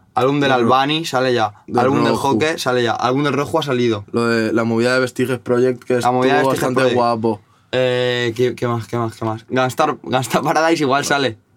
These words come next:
Speaker 2: Gangsta Paradise no lo sabemos,
Speaker 1: La
Speaker 2: porque
Speaker 1: sobremesa del Puchito, eh.
Speaker 2: La sobremesa, cuidado. O sea, eso nadie se lo esperaba y
Speaker 1: Y está bien tirado.
Speaker 2: está bien tirado, gordo, pero rollo pa'l madrileño. Puso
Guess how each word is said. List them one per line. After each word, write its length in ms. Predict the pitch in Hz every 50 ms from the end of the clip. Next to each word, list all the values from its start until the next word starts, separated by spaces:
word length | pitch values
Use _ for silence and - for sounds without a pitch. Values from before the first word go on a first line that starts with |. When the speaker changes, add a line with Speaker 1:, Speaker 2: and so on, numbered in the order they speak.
| _ -
Speaker 2:
Gangsta 300 | 107 113 110 - 123 113
Paradise 340 | 110 113 117 120 120 120 120
no 120 | 120 117
lo 100 | 113 110
sabemos, 380 | 110 110 104 107 107 107 107 135
Speaker 1:
La 80 | 139
Speaker 2:
porque 80 | 139 -
Speaker 1:
sobremesa 480 | 156 147 139 139 139 143 151 180 185 190
del 100 | 175 170
Puchito, 480 | - 147 135 - 175 185 170 156 127
eh. 120 | 120 123 -
Speaker 2:
La 140 | - 104 101
sobremesa, 580 | 98 - 107 101 101 98 98 101 101 101 139 135
cuidado. 520 | 135 135 117 107 101 110 120 113 107 - - _
O 40 | -
sea, 420 | - - 104 101 98 98 95 95
eso 400 | 98 104 123 135 151 165 165 - - - _ _ -
nadie 260 | 113 113 110 117 117
se 60 | 135
lo 60 | 143 131
esperaba 500 | - - 127 117 113 120 131 143 151 -
y 360 | 131 123 123 120 110 - - _ _ _ -
Speaker 1:
Y 60 | -
está 180 | 123 - - 139
bien 140 | 131 127 120
tirado. 240 | 113 107 104 101 104 - _ _ _ _ _ _ _
Speaker 2:
está 180 | - 113 - 123
bien 160 | 127 139 151
tirado, 260 | 151 139 127 131 135 127
gordo, 260 | 123 131 139 151 147
pero 280 | 147 131 123 - - _ _ _ _ _ -
rollo 340 | 117 120 120 113 113 107 98
pa'l 140 | 110 107 107
madrileño. 560 | 107 104 104 107 110 113 117 117 107 104 101
Puso 500 | 90 - 110 107 - 127 120 120 -